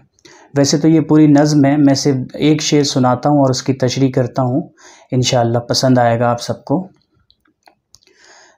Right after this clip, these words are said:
"तरबियत से तेरी मैं अंजुम का हम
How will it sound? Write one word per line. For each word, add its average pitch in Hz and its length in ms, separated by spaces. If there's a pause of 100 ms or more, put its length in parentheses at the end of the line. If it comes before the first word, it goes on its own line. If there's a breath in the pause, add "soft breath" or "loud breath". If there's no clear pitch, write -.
"तरबियत 165 540
से 165 220 (120)
तेरी 151 600
मैं 143 220
अंजुम 139 640
का 127 140
हम 135 260